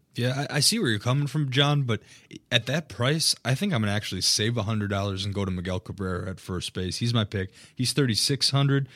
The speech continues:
You're getting pretty good value as opposed to someone that, you know, could or maybe even should be over four thousand.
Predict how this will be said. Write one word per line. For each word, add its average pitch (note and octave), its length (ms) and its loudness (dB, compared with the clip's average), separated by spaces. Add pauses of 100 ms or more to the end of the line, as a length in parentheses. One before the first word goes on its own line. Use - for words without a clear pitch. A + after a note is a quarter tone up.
(180)
You're B2 120 2
getting D3 240 6
pretty C#3+ 180 0
good B2 180 2
value G#2+ 460 6
as G2+ 80 -2
opposed G2+ 360 -4
to G2+ 60 -2
someone G#2 260 0
that, F2+ 100 -8 (120)
you G2+ 80 -4
know, F#2 200 -6
could B2 260 2
or G2 220 -2
maybe G#2 280 2
even F#2+ 200 -2
should C#3 260 0
be A2 100 4
over G2+ 200 2
four G2+ 240 -2
thousand. A#2+ 560 2